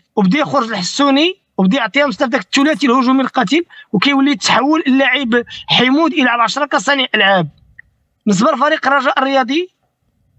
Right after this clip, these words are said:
آه، آه، انس الزنيتي في حراسه المرمى، حركاس مع الهدهودي،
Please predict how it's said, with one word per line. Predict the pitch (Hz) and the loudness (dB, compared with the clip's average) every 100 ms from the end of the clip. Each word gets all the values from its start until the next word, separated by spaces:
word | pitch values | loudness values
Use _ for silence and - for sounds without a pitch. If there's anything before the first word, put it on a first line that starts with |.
| _ _ _ - | _ _ _ -8
آه، | - - - | -6 -4 -2
آه، | 247 247 240 226 240 - | 0 2 2 0 0 -2
انس | 277 302 196 - | 0 0 -2 -2
الزنيتي | 214 220 285 240 | 0 2 0 0
في | 190 | 0
حراسه | 262 240 254 | 0 0 -2
المرمى، | 247 247 247 285 - _ _ _ _ - | 0 0 0 -2 -4 _ _ _ _ -6
حركاس | - 269 294 311 214 | -2 -2 0 -2 -2
مع | 220 285 | -2 0
الهدهودي، | 254 233 247 247 311 359 | -2 0 0 0 0 -2